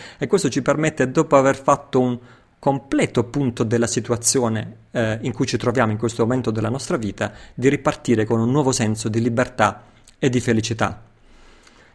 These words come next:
C'è una differenza rispetto ad altri programmi, eh, più o meno preconfezionati di sviluppo personale, spirituale e così via, cioè questo approccio, il ritiro rigeneratore, non cerca la risposta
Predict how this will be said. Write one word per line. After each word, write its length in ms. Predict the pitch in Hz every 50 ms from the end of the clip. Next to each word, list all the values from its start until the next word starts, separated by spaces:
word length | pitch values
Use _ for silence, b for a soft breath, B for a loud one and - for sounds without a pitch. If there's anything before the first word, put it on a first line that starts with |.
| b _ -
C'è 380 | - 220 202 190 - - - -
una 220 | - 165 175 170
differenza 560 | 170 170 170 - - 185 214 185 135 - -
rispetto 380 | 123 120 - - 135 - - 127
ad 40 | 123
altri 260 | 139 - - - 127
programmi, 880 | 110 - 135 127 123 131 139 139 131 123 120 117 117 113 113 113 110 113 - - -
eh, 180 | - 143 120 113
più 300 | 113 - - - - 131
o 20 |
meno 300 | 127 131 131 131 123 120
preconfezionati 880 | 117 120 - 139 - 139 123 113 135 127 - - 127 127 127 123 - 120
di 80 | 113 117
sviluppo 400 | 107 110 117 123 127 - - 113
personale, 560 | 110 117 - - 117 113 120 120 117 113 107
spirituale 540 | - - 123 113 117 113 120 120 117 107 107
e 20 |
così 260 | 110 117 110 - 120
via, 220 | 107 113 120 113 110
cioè 260 | - 147 135 117 107 B B B B
questo 220 | - 160 143 - 151
approccio, 340 | 143 - 160 156 151 - -
il 60 | 120
ritiro 320 | 117 127 117 160 156 143
rigeneratore, 760 | 131 123 127 123 131 131 131 131 123 127 127 - 156 139 123
non 240 | 120 127 135 135 135
cerca 340 | - - 151 - - - 123
la 100 | 117 113
risposta 840 | 113 113 113 - - 123 117 113 - - - 117 110 107 113 -